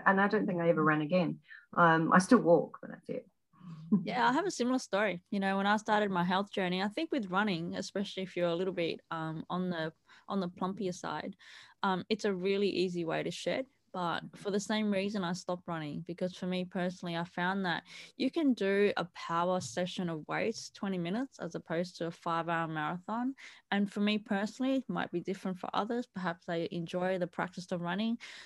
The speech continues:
Speaker 2: I can't stand it. I've got better things to do with my time, like, you know, meditate or read a book or just do other things. So,
Speaker 1: Yeah.
Speaker 2: um,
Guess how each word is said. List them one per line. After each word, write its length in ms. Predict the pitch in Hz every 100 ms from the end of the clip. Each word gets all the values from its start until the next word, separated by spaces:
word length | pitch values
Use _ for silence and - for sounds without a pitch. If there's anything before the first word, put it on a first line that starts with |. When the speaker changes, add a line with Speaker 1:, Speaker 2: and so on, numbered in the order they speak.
| - -
Speaker 2:
I 120 | 294
can't 260 | 339 269 -
stand 300 | 220 202 151
it. 80 | 156
I've 140 | 208 196
got 180 | 226 175
better 220 | 185 185
things 260 | 180 175
to 80 | -
do 180 | 160 165
with 140 | 156
my 140 | 156 156
time, 400 | - 151 151 175 _ -
like, 400 | 165 156 - -
you 80 | 233
know, 140 | 156 - -
meditate 460 | 214 202 170 147
or 160 | 156 165
read 160 | 208 214
a 40 | 185
book 100 | - -
or 240 | 151 156
just 220 | - 208 -
do 100 | 226
other 200 | 170 160
things. 160 | 147 160 -
So, 360 | - 175 165 175 - - - - -
Speaker 1:
Yeah. 160 | 156 202
Speaker 2:
um, 220 | 196 196